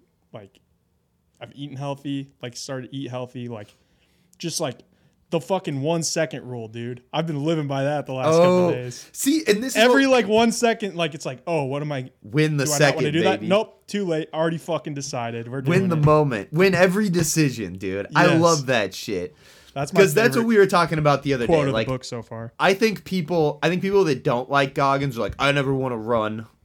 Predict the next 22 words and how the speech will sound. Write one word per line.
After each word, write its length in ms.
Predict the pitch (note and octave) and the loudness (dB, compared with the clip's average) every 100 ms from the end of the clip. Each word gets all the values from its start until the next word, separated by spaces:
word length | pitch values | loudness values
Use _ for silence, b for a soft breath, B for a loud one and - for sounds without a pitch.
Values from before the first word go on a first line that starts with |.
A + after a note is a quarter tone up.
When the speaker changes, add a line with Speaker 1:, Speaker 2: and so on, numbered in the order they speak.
| - | -4
Speaker 2:
a 120 | B2 | -2
two 300 | - D#3 C3+ | -2 -2 0
hundred 320 | B2+ A#2 A#2 - | 0 -2 -8 -6
forty 260 | C3 B2+ | -6 -4
mile 300 | A#2+ A2 G#2 | -4 -2 -2
race. 340 | G#2+ G#2 G#2+ A#2 | -2 -4 -4 -6
Like, 160 | G2+ | -6
that's 240 | B2 A2 - | -4 -4 -4
dumb." 240 | A#2+ G2 | -6 -4
It's 80 | A2+ | -6
like, 120 | B2+ | -6
yeah, 100 | G3 | -4
dude, 140 | D#3+ D3+ | -4 -2
I 120 | D#3+ | 0
don't 180 | G3+ - | 0 -2
either. 400 | C#3+ F2+ D2+ - _ C#3+ | -4 -6 -10 -14 _ -6
I 60 | |
truly 400 | D3 G3+ G#3+ G3+ | -4 -2 -2 -2
don't 260 | D3+ D3+ C#3 | 0 0 0
wanna 160 | C3+ | -4
do 220 | A#2+ G#2 D#2+ | -4 -8 -10
that. 240 | D2+ - | -14 -18